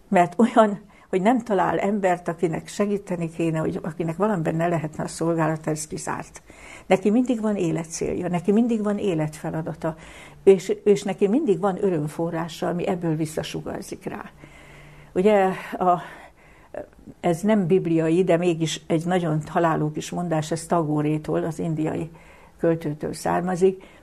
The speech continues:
Nem, lehet, hogy nem egészen szó szerint mondom, de a lényeget biztos pontosan, valahogy így hangzik a mondása: "Álmodtam, és azt álmodtam, hogy az élet öröm.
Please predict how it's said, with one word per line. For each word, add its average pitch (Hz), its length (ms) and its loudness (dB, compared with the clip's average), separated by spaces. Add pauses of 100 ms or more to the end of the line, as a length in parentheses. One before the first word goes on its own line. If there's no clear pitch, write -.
Nem, 196 320 0
lehet, 185 320 2
hogy 180 100 -10
nem 185 100 -4
egészen 170 420 -2
szó 175 220 -4
szerint 160 300 -2
mondom, 165 300 -4
de 156 100 0
a 165 40 2
lényeget 165 520 2
biztos - 380 -4
pontosan, 165 560 0
valahogy 170 340 0
így 185 180 0
hangzik 160 400 -4
a 156 40 -6
mondása: 170 640 -2 (560)
"Álmodtam, 170 1000 0 (640)
és 165 200 -2
azt 196 340 0
álmodtam, 160 600 -4
hogy 156 160 0
az 151 160 -2
élet 156 480 -2
öröm. 156 400 -2